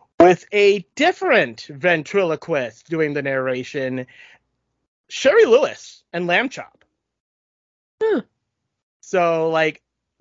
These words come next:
Speaker 1: that is kind of weird 'cause they kind of, you know, you got Bergen, who is a legendary ventriloquist actor, and Sherry Lewis, legendary ventriloquist actor. I cannot find that anywhere online. If anyone knows where to find the Sherry Lewis version,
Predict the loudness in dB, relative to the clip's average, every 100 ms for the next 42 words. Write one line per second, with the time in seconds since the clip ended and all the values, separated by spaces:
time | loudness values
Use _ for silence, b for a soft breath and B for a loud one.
0 | -12 -6 -4 -4 -6 -8 -6 -4 -6 -2
1 | -2 -2 -6 -8 -6 -6 -6 -8 -10 -8
2 | -6 -2 -2 -2 -2 -2 -2 -4 -6 -6
3 | -6 -8 -8 -6 -4 -2 -4 -6 B B
4 | B -12 -12 -10 -8 -6 -6 -4 -4 -4
5 | -8 -6 -6 -6 -8 -8 -10 -12 -4 0
6 | 0 2 2 2 -2 -8 -20 _ _ _
7 | _ _ _ _ _ -14 -10 -4 0 2
8 | 0 -2 -2 -6 -4 -6 -4 -4 -6 -8
9 | -10 -10 _ B B B B _ _ _
10 | _ _ -4 -2 0 -2 -2 -4 -4 -4
11 | -6 -10 -10 -8 -6 -8 -8 -10 -8 -10
12 | -10 -10 -8 -6 -4 -4 -6 _ -16 -10
13 | -6 -4 -2 -2 -2 -2 -4 -6 -4 -6
14 | -6 -8 -6 -4 -2 -4 -4 -2 0 2
15 | 0 0